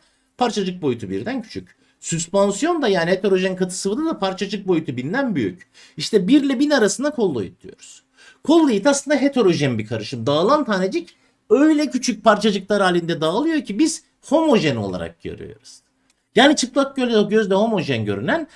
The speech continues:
ancak mikroskop gibi çeşitli görüntüleme aletleriyle bizim heterojen olduğunu anladığımız karışımlara kolloid diyoruz. Bekletilince çökmüyor. Süzmeyle ayrışmıyor. Işığı saçıyor, bundan anlıyoruz.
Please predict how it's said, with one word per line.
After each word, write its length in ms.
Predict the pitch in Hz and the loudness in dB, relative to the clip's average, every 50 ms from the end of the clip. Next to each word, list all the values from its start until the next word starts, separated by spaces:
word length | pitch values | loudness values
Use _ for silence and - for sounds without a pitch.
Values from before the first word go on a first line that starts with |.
| - _ _ | -20 _ _
ancak 360 | - 226 285 285 302 - - _ _ _ _ _ _ - | 0 2 2 2 0 -2 -6 _ _ _ _ _ _ -4
mikroskop 680 | 175 208 214 208 - 247 247 247 - - 320 302 - - | -2 -2 -2 -2 0 0 0 0 0 -2 -2 -2 -2 -4
gibi 180 | 269 233 226 | -6 -6 -4
çeşitli 360 | 202 247 226 226 - - 285 | -2 -2 -4 -4 -6 -8 -6
görüntüleme 580 | 233 262 262 269 254 240 - 262 254 254 269 262 | -6 -4 -4 -4 -4 -4 -4 -4 -4 -4 -2 -2
aletleriyle 1120 | 262 262 254 254 247 247 247 220 208 247 247 269 294 294 285 262 247 208 160 131 107 - - _ _ _ - | -2 -2 -2 -2 -2 -4 -6 -6 -4 -2 2 4 4 4 4 4 4 2 2 2 -2 -4 -12 _ _ _ -2
bizim 240 | 165 185 175 185 180 | 0 0 2 2 2
heterojen 460 | 180 175 180 170 156 147 135 147 135 | 2 2 0 0 0 0 0 0 0
olduğunu 320 | 123 120 117 107 113 110 110 | 0 -2 -2 -2 -2 -2 -2
anladığımız 500 | 107 107 107 101 98 98 95 95 92 - | -2 -2 -4 -4 -4 -6 -6 -8 -10 -10
karışımlara 640 | - 107 98 92 - - 95 95 101 143 220 240 | -10 -8 -8 -8 -10 -10 -10 -8 -6 -6 -6 -6
kolloid 400 | - 170 131 104 92 87 82 85 - _ | -6 -6 -6 -6 -6 -8 -10 -10 -12 _
diyoruz. 300 | - - - - - - - | -20 -20 -20 -20 -20 -6 -2
Bekletilince 600 | 208 220 214 277 277 - 285 269 285 294 262 277 | -2 -2 0 -2 -4 -2 -2 -2 0 0 -2 -2
çökmüyor. 520 | - - 247 - - - 135 95 80 82 - _ _ _ _ _ - - _ _ | -2 -4 -6 -6 -6 -8 -8 -8 -8 -10 -14 _ _ _ _ _ -20 -20 _ _
Süzmeyle 520 | - - 196 196 208 233 220 185 165 214 | -8 -6 -4 -2 0 0 2 2 2 2
ayrışmıyor. 600 | 220 196 190 180 180 180 - - 135 110 107 - | 2 2 2 0 0 -4 -6 -6 -4 -4 -4 -2
Işığı 340 | - 147 - - 269 294 294 | -2 -2 0 2 4 4 4
saçıyor, 460 | - - 285 - - - 277 220 170 | 4 2 0 0 0 0 2 2 2
bundan 280 | 170 180 190 196 190 185 | 2 0 -4 -2 -2 -2
anlıyoruz. 720 | 165 143 117 107 92 80 76 - - - - - - - | -4 -4 -4 -4 -6 -6 -8 -10 -14 -18 -20 -20 -20 -20